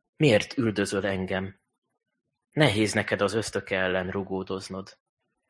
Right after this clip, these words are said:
Ezzel a kegyelemmel találkozott az újszövetségi Pál is,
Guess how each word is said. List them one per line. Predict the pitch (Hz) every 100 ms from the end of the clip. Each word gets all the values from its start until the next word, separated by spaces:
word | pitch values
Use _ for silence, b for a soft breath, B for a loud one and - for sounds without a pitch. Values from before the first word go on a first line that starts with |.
| _
Ezzel | - 120 104 95
a | 98
kegyelemmel | 120 98 95 92 92 92
találkozott | - 107 98 - 101 107 -
az | 98
újszövetségi | 104 92 - 92 92 - 95 95
Pál | 92 92 92
is, | 95 92 -